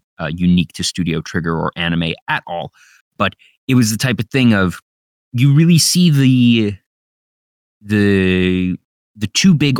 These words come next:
arcs, that the first six episodes and then i-, it's some amount of time skip for the last four episodes.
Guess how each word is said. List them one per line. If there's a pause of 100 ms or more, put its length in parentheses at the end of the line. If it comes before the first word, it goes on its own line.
arcs, (320)
that
the
first
six
episodes
and
then (420)
i-,
it's (680)
some
amount
of
time
skip
for
the
last
four
episodes.